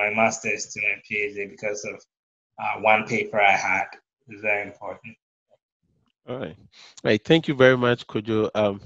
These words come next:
Speaker 2: it was nice talking to you, and personally, my curiosity has been satisfied. And I'm pretty sure those who'd be watching you would also be very grateful for the time you committed to, um, share your story with me.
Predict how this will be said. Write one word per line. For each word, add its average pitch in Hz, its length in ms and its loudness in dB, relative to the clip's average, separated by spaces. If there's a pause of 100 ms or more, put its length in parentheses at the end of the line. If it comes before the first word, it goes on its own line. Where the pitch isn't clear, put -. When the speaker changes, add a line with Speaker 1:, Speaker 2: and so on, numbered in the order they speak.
(120)
Speaker 2:
it 113 160 -2
was 117 140 0
nice 131 340 4 (200)
talking 120 320 -2
to - 140 -8
you, 107 140 4
and 104 120 -2
personally, 110 480 0
my 107 160 -2
curiosity 113 720 -4
has 95 180 0
been 95 140 -2
satisfied. 98 720 -2 (520)
And 104 120 4
I'm 123 140 2
pretty 156 300 0
sure 131 240 4
those 120 260 2
who'd 123 160 -2
be 110 80 -4 (120)
watching 113 280 -2
you 107 200 -2
would 104 140 -6
also 110 240 -4
be 101 120 -8
very 101 220 2
grateful 95 420 -2
for 95 140 -4
the 92 140 0 (140)
time 101 180 0
you 95 80 -8
committed 92 520 -6
to, 92 120 -10 (160)
um, 90 220 -4 (400)
share - 320 2
your 92 80 0
story 92 340 -2
with 90 240 -8
me. 90 140 -8